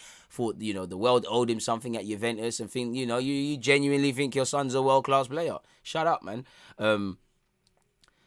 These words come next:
uh, um, she also took aim at certain journalists for the way they were sucking up to Mbappe. To be fair, all they've done is demonise Mbappe going into this tournament and his alleged arrogance with Giroud and things like that. And you always knew if he didn't have a good tournament,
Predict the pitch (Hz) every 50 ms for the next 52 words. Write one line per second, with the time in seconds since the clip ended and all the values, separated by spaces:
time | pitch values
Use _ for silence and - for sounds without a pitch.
0 | _ _ _ _ _ _ _ _ _ - 107 110 - - 123 120 113 104 - 131
1 | 139 147 147 - 151 139 - - 143 - _ 143 143 143 135 131 - - - -
2 | 143 131 123 117 101 113 131 135 131 123 123 123 - - - 120 113 113 120 123
3 | 123 120 117 113 113 - - - 123 - - 120 123 - - - 117 107 104 117
4 | 135 131 - 135 123 - - 127 143 139 123 - - 143 123 120 139 135 131 110
5 | 95 131 127 120 110 98 - 127 139 147 135 107 104 104 98 98 92 95 95 95
6 | 98 101 95 - 95 95 98 104 101 101 104 101 90 - 95 95 90 - - 123
7 | 110 98 95 98 87 92 101 101 98 92 - 104 107 110 110 98 98 101 - -
8 | 107 107 104 98 92 101 85 - - 101 92 - - - 92 98 120 135 135 127
9 | 117 104 95 80 - - 110 101 92 95 101 90 73 - 110 104 104 104 107 123
10 | 135 139 135 123 117 107 127 127 120 104 - 110 110 - 143 135 135 139 135 127
11 | 131 120 139 139 117 - 139 143 135 120 113 117 123 127 127 -